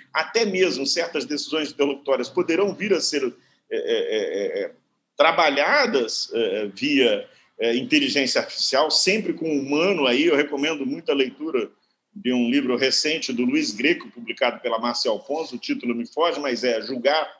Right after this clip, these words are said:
como Robôs, ou Julgar por Robôs, depois, por gentileza, vejam e coloquem aí,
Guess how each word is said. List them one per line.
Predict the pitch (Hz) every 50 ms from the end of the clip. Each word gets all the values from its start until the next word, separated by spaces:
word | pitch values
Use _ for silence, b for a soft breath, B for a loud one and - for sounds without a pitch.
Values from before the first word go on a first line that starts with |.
| _
como | - 139 139 127 117
Robôs, | 120 117 104 95 120 147 160 151 - - - b b b b b b b -
ou | 127 127
Julgar | 120 127 113 120 139 135 - - - -
por | - 156
Robôs, | 123 123 117 101 92 113 139 160 143 -
depois, | 107 120 120 - - 151 151 143
por | - 151
gentileza, | 135 123 135 123 - 120 120 131 127 117 117
vejam | 107 110 135 143 135 127 131
e | 123
coloquem | 120 120 117 120 123 120 - - 113 110
aí, | 110 113 113 113 113